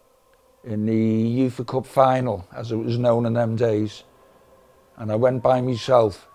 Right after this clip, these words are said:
I'd be about sixteen or seventeen, and we won. It was a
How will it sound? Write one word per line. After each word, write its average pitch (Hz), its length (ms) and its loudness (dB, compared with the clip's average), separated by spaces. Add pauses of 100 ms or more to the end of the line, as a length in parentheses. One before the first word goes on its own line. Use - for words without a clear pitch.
(200)
I'd 101 160 -10
be 113 180 0
about 113 280 -2
sixteen 123 580 -4
or 120 120 -4
seventeen, 117 760 -4 (1160)
and 113 180 -6
we 117 120 0
won. 113 300 2 (800)
It 196 80 0
was 165 260 2
a 151 80 -2